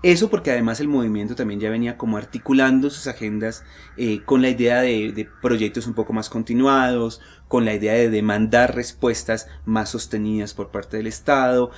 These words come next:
eh, la necesidad de tener servicios especializados, mm, una serie de cosas que, que empezaban como a, a darle más forma al, a las demandas del movimiento. Esos son, serían como los antecedentes que yo ubicaría año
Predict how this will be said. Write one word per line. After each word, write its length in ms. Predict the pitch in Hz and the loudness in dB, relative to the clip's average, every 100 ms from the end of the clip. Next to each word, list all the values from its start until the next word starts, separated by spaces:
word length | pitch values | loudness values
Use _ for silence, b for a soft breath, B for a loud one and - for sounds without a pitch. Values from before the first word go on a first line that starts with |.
| B - | B -6
eh, 320 | 117 110 107 | -2 0 0
la 120 | 110 | 0
necesidad 500 | 113 110 107 113 98 | 0 -2 -4 -4 -2
de 80 | 104 | -4
tener 180 | 107 101 | -6 -10
servicios 460 | - 101 101 107 113 | -10 -10 -10 -12 -14
especializados, 920 | - 107 113 110 - 139 131 139 - b b - - - - - - | -14 -12 -10 -8 2 2 2 -2 -10 b b -20 -20 -20 -20 -20 -10
mm, 280 | 139 139 135 147 | -2 0 0 2
una 160 | 180 | 2
serie 220 | 185 190 | 4 4
de 80 | 170 | 4
cosas 240 | 151 151 165 | 2 -2 -4
que, 100 | 135 - - | -10 -16 -6
que 80 | 117 | -4
empezaban 320 | 107 113 135 | -2 -4 -2
como 220 | 135 110 | -2 -2
a, 100 | 107 B B - | -4 B B -2
a 60 | |
darle 160 | 113 123 | 2 2
más 180 | 131 - | 0 2
forma 320 | 143 127 127 | 2 2 0
al, 460 | - 117 107 98 101 | -4 -6 -4 -6 -6
a 60 | |
las 120 | 101 | -8
demandas 320 | 98 98 95 110 | -6 -4 -4 -4
del 120 | 107 | -6
movimiento. 560 | 98 95 98 - - - - - - | -6 -6 -8 -8 -14 -20 -20 -20 -20
Esos 140 | 101 123 | -12 -8
son, 120 | 123 | -6
serían 440 | 120 - 107 107 | -6 -10 -8 -8
como 140 | 107 117 | -4 -2
los 140 | 107 | -4
antecedentes 840 | 101 98 - 104 113 113 120 120 B B B - | -6 -8 -6 -2 0 0 -2 -4 B B B -6
que 120 | 110 | -4
yo 100 | 107 | -2
ubicaría 540 | 107 110 98 98 101 | -2 -4 -6 -4 -4
año 480 | 101 104 104 101 95 | -4 -4 -4 -6 -8